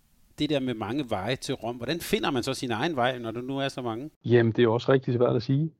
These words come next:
Speaker 2: øh, hvad der lige er bedst for den enkelte, og det, det synes jeg er enormt individuelt. Øh, hvad der er, der lige er bedst for den enkelte, hvad er det, hvad er det, der kommer til at virke for,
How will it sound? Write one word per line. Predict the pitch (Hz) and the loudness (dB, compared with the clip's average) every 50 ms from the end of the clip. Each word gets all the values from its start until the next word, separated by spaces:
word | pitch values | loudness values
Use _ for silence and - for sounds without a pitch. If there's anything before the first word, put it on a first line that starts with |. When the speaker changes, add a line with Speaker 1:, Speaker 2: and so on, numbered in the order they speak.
| _ | _
Speaker 2:
øh, | 127 123 | -2 2
hvad | 123 127 131 123 | 4 6 6 8
der | 120 120 | 8 6
lige | 117 131 143 147 131 | 4 4 4 4 6
er | 117 110 | 6 4
bedst | - - 135 135 131 - | 6 6 6 6 6 4
for | - 131 | 2 2
den | 120 127 127 | 2 2 0
enkelte, | 139 139 143 - 156 151 143 135 - - - | 0 0 0 0 2 2 2 2 0 -4 -6
og | - - 107 - | -6 -6 -4 0
det, | - 120 117 - | 0 -2 2 2
det | 131 | 0
synes | 120 - 135 135 131 - | 2 2 2 2 6 6
jeg | 117 107 | 6 6
er | 110 123 131 127 123 - | 4 4 2 0 0 0
enormt | 127 120 123 123 123 127 127 120 127 123 - - | 0 0 2 2 2 2 2 0 0 -2 -2 -2
individuelt. | - 139 143 156 156 156 127 110 95 - - - - _ _ _ _ 139 - | 0 2 2 4 6 8 8 8 8 6 2 -4 -14 _ _ _ _ -8 -2
Øh, | 110 107 104 104 98 98 98 98 98 98 98 | 0 2 4 4 2 2 0 0 0 -2 0
hvad | 107 113 113 | 0 2 4
der | 104 107 | 4 4
er, | 123 | 6
der | 131 120 | 4 4
lige | 117 117 127 135 | 4 6 8 8
er | 123 | 8
bedst | 117 - 113 127 - - | 8 6 4 4 4 2
for | - | 0
den | 123 120 117 | 2 2 2
enkelte, | 120 117 127 127 127 | 2 2 2 2 4
hvad | 120 113 113 | 6 8 8
er | 117 120 127 131 | 8 8 6 6
det, | 127 - | 4 4
hvad | 127 131 127 | 4 6 6
er | 120 123 | 6 6
det, | 143 139 | 4 4
der | 127 113 | 2 0
kommer | - - 113 113 113 | 0 0 0 0 0
til | 107 - 127 | 0 2 2
at | 127 123 113 110 | 2 4 4 6
virke | 127 143 156 160 165 147 - - - - | 6 6 8 6 6 4 2 -4 -2 4
for, | 123 117 107 107 107 107 107 107 107 104 107 104 104 - | 6 6 6 6 4 0 -2 -4 -4 -4 -4 -4 -6 -8